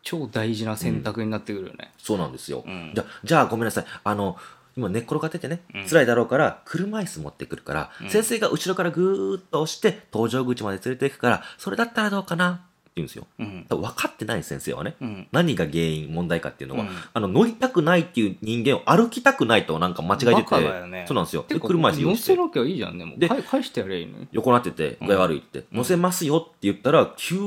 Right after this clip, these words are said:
Speaker 2: に、ピンって立って。
Speaker 1: うん。
Speaker 2: あの、起立みたいな。
Speaker 1: うん。
Speaker 2: で、気をつけしてるんですよ。
Speaker 1: 気をつけして。
Speaker 2: 気をつけして。
Speaker 1: うん。
Speaker 2: ピンってなって、「ピンってなってるから、座れません」って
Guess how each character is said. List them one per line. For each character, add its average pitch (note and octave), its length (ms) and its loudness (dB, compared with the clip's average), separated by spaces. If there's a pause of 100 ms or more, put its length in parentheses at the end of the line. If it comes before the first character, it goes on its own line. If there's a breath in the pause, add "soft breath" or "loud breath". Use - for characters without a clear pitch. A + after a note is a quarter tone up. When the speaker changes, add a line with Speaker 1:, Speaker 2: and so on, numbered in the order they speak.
(100)
Speaker 2:
に、 G3+ 340 0 (380 soft breath)
ピ B3+ 100 0
ン - 20 -2
っ C4 100 -4
て - 40 -4
立 - 160 -4
っ - 60 -2
て。 - 280 -16 (300)
Speaker 1:
う C3 40 -2
ん。 F#2 200 -8 (380)
Speaker 2:
あ F#2 100 -2
の、 E2+ 260 -2
起 F3 120 0
立 D#3+ 400 0 (140)
み G#2 60 -10
た - 80 -6
い B2 80 -16
な。 - 60 -20 (160)
Speaker 1:
う C#3 40 -4
ん。 F#2 280 -8
Speaker 2:
で、 G#2+ 80 -8
気 - 140 4
を F3+ 60 12
つ - 80 4
け F#3 100 4
し - 40 -6
て - 60 0
る - 80 4
ん - 20 -6
で - 60 -10
す - 40 -6
よ。 - 40 -4
Speaker 1:
気 A#2 60 -4
を - 20 -4
つ - 20 -4
け - 0 -
し - 120 -8
て。 - 60 -8
Speaker 2:
気 E3+ 60 8
を D#3+ 60 6
つ - 60 -6
け G2 60 -2
し F2 100 -8
て。 - 60 -14
Speaker 1:
う G#2+ 40 -2
ん。 D#3 40 0
Speaker 2:
ピ A3 120 0
ン A3+ 60 -4
っ - 20 -6
て D3+ 80 0
な D#2+ 60 -2
っ - 40 -14
て、 - 260 0 (880 loud breath)
「ピ A#3+ 120 0
ン C4 140 0
っ - 20 -4
て F#3 100 6
な G#2 100 4
っ - 60 -12
て F2 100 -6
る E2 100 -2
か D2+ 120 -6
ら、 - 180 -8 (240)
座 A3+ 240 10
れ A3 60 12
ま G#3+ 100 6
せ F#3+ 160 0
ん」 F3 60 -2
っ - 0 -
て C3 80 -12